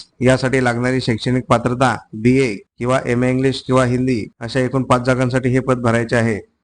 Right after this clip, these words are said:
तर दिनांक अठ्ठावीस नऊ दोन हजार चोवीस आणि एकोणतीस नऊ दोन हजार चोवीस या दिवशी येथे नऊ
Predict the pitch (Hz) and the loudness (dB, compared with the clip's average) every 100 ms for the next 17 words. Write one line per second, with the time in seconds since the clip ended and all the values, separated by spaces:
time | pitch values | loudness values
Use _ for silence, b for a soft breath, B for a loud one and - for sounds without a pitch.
0 | _ 131 127 127 127 131 120 - 131 127 | _ -2 0 0 0 0 0 0 0 0
1 | 135 127 120 123 127 127 131 123 - 123 | 0 2 2 2 0 0 0 0 -4 -2
2 | 117 120 120 123 131 123 131 127 123 123 | 0 0 0 0 0 0 0 0 0 0
3 | 127 127 131 117 - 117 127 123 113 135 | 0 0 0 -2 -8 -2 0 0 0 0
4 | 123 135 123 131 123 | 2 0 2 0 -2